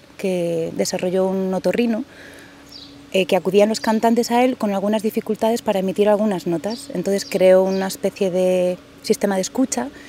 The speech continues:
en el que el sonido, la música en unos cascos y en un sistema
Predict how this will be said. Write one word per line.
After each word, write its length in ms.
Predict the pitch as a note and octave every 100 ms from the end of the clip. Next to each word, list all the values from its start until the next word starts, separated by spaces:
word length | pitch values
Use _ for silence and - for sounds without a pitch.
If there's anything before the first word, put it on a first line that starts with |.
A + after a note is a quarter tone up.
| - -
en 80 | G3
el 120 | F#3
que 140 | F#3
el 160 | F3+ F3
sonido, 460 | - F#3 G3 G#3 F#3
la 100 | F3+
música 380 | G3+ - -
en 60 | F3+
unos 200 | F#3+ F#3
cascos 360 | G3+ G#3 F3+ F3
y 40 |
en 60 | F3
un 80 | F3
sistema 600 | F#3 F#3 F3+ F3 F3